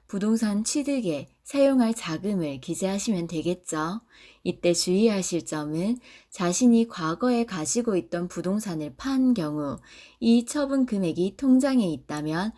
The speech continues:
육 번 부동산 처분 대금란이 아니라 이 번 금융기관 예금란에 적으셔야 합니다.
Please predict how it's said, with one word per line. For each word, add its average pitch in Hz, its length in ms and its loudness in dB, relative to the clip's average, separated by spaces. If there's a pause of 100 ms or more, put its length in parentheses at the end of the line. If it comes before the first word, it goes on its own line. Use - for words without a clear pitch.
(380)
육 175 240 -6
번 180 340 -2 (280)
부동산 214 480 2
처분 285 460 0
대금란이 185 640 4
아니라 165 640 -2 (280)
이 170 140 -4
번 156 300 -2 (320)
금융기관 196 720 2
예금란에 156 720 2
적으셔야 180 520 -2
합니다. 143 580 -6